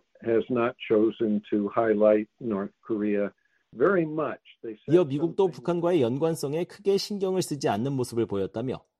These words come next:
Speaker 2: 북한이 이스라엘 국민에게 미친 영향과 이번 전쟁을 지원하는 데 있어서 팔레스타인 사상자를 늘리는 데 일조했다는 점을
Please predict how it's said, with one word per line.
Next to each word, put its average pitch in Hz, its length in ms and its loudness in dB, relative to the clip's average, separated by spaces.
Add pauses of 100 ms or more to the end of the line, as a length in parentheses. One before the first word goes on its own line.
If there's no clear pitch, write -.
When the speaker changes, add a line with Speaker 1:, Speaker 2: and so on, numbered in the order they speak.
(280)
Speaker 2:
북한이 135 380 0
이스라엘 143 400 0
국민에게 131 600 -4
미친 104 400 -8
영향과 101 520 -6 (280)
이번 143 240 0
전쟁을 143 480 -2
지원하는 143 560 -2
데 107 80 -2
있어서 107 640 -4
팔레스타인 170 600 -4
사상자를 127 720 -4
늘리는 98 360 -4
데 107 200 2
일조했다는 127 800 -2
점을 101 200 -4